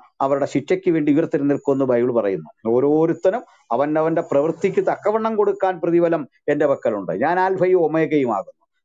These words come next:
സത്യസന്ധനായ, ആത്യന്തികനായ, പരമാധികാരിയായ ദൈവം പ്രവൃത്തിക്ക് തക്ക പ്രതിഫലം കൊടുക്കുമെന്ന് പറയുന്ന ഒരു പുസ്തകമാണ് നമ്മുടെ മുമ്പിലുള്ളത്. അതുകൊണ്ട് ഇവിടെ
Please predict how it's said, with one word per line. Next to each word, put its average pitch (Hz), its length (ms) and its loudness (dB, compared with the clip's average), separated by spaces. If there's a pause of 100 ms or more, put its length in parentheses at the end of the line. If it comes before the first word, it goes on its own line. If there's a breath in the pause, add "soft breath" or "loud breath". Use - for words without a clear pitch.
(160)
സത്യസന്ധനായ, 160 720 0
ആത്യന്തികനായ, 139 840 0
പരമാധികാരിയായ 156 1040 2 (300 loud breath)
ദൈവം 123 440 0
പ്രവൃത്തിക്ക് 240 600 0
തക്ക 190 180 -2
പ്രതിഫലം 131 400 0
കൊടുക്കുമെന്ന് 123 760 -2 (160)
പറയുന്ന 120 480 0
ഒരു 131 100 2
പുസ്തകമാണ് 120 540 -2
നമ്മുടെ 131 260 -2
മുമ്പിലുള്ളത്. 139 600 0
അതുകൊണ്ട് 120 320 2
ഇവിടെ - 500 -4